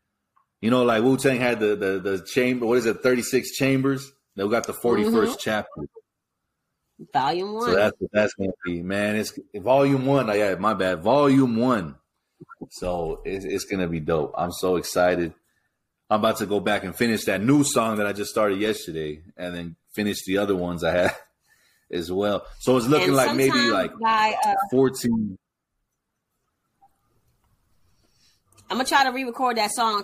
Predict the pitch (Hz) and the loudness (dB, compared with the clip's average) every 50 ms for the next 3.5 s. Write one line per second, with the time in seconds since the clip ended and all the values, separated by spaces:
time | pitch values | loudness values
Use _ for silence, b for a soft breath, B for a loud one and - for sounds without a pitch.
0 | - - 220 185 170 180 - - 175 180 - - 202 214 220 226 214 220 208 190 | -4 -6 -6 -6 -6 -8 -6 -4 -4 -4 -4 -6 -6 -8 -4 -2 0 0 0 -2
1 | 180 190 185 180 170 160 - - 240 233 214 196 190 - 170 175 208 233 254 247 | -4 -4 -4 -2 -4 -6 -4 -2 -2 -2 -2 -2 -4 -4 -4 -2 0 0 -2 -2
2 | 254 - - 247 240 - 202 196 b b b b b - 160 349 190 190 208 202 | -4 -4 -2 0 0 0 0 -2 b b b b b -6 -4 -2 -2 -2 -2 -2
3 | 185 175 175 180 160 143 143 139 - - | -4 -4 -4 -4 -4 -4 -6 -10 -14 -20